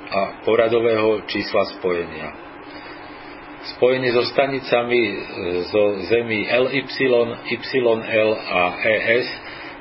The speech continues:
sa hodnotí desiatimi bodmi a spojenie s ostatnými stanicami je za jeden bod. Násobiče v tomto konteste nie sú. Denníky treba poslať do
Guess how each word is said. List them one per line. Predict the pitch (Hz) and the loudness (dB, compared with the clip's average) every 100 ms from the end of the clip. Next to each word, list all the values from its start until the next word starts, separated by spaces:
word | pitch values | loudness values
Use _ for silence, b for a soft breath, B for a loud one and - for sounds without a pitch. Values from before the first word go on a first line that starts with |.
| - - - | -16 -4 0
sa | 98 | 2
hodnotí | 113 113 107 - 87 82 | 2 0 -2 -4 -8 -4
desiatimi | 101 101 - 113 131 131 | -2 0 0 0 -2 -2
bodmi | 123 127 123 127 135 131 B B B - - | 0 0 0 -2 -2 -4 B B B -10 -2
a | 92 90 - - - - | 0 0 -6 -14 -14 -4
spojenie | - 117 113 104 | 2 2 2 -2
s | 98 - | -2 -4
ostatnými | 123 - 123 120 113 107 - | -2 -2 -2 -2 -4 -4 -4
stanicami | 104 104 101 - 95 95 92 | -2 -2 -4 -2 -2 -2 -2
je | 85 | -2
za | 87 80 | -2 -2
jeden | 80 82 90 85 | -2 -2 -4 -6
bod. | 78 - - - B B B - | -12 -12 -16 -18 B B B -4
Násobiče | 113 123 139 127 127 123 113 - | -4 0 0 0 0 2 2 0
v | |
tomto | 113 107 98 - | -4 -2 -2 -2
konteste | 95 98 95 - | -2 -4 -10 -10
nie | 92 85 87 87 | -8 -4 -4 -4
sú. | - 71 - B B B B B - | -8 -10 -12 B B B B B -6
Denníky | 104 123 143 143 131 | 0 0 0 -2 -2
treba | 120 123 104 - | 2 4 4 2
poslať | 113 - 110 101 92 | 0 2 0 0 -2
do | 90 87 | -2 -2